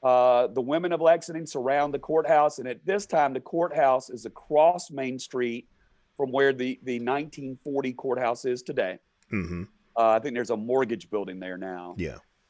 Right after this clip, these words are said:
Speaker 1: But the women of Lexington, white women of Lexington, dress in white and surround the courthouse. Rosa Cannon and her family attend, which is interesting because at Willie's rape trial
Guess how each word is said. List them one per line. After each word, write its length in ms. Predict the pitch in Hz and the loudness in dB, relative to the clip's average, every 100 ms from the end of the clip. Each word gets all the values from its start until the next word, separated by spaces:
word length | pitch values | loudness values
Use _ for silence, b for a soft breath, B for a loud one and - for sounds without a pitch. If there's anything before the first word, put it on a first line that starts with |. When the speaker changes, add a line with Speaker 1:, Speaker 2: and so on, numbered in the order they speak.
| - | 0
Speaker 1:
But 160 | 143 | 2
the 60 | 143 | 2
women 380 | 131 156 208 240 | 0 -2 0 -2
of 100 | 190 | 2
Lexington, 520 | 151 139 - 143 143 | 2 2 -4 -10 -4
white 260 | 120 165 | 0 0
women 200 | 170 190 | -2 -6
of 80 | 202 | -2
Lexington, 380 | 175 127 - 143 | 0 0 -2 -10
dress 300 | 120 127 131 | -4 -4 -2
in 120 | 208 | -6
white 300 | 160 135 117 | 0 0 -2
and 80 | - | -8
surround 400 | - 101 107 147 | -10 -6 -4 -6
the 80 | 202 | -6
courthouse. 680 | - 127 117 98 160 - - _ _ _ _ _ _ _ _ 110 | 0 0 2 0 -2 -10 -20 _ _ _ _ _ _ _ _ 2
Rosa 340 | 143 170 220 | 4 4 0
Cannon 400 | - 180 180 190 | -4 -4 -2 -2
and 140 | 175 | -2
her 120 | 165 180 | -2 -4
family 540 | - 160 175 208 220 196 | 0 0 0 -6 -6 -6
attend, 720 | 190 - 160 113 107 147 170 _ _ _ _ _ _ _ _ | -8 -8 -6 -4 -6 -10 -18 _ _ _ _ _ _ _ _
which 200 | 131 147 | -6 -4
is 160 | 170 143 | -4 -4
interesting 640 | 202 240 226 - 135 127 | -4 -4 -6 -6 -6 -4
because 400 | 127 123 139 127 | -4 0 0 2
at 180 | 135 139 | 0 0
Willie's 460 | 139 165 160 131 107 | 0 0 0 -4 -6
rape 480 | 113 165 269 294 | 0 2 2 -4
trial 600 | - 135 107 92 92 117 | -2 2 2 2 -2 -8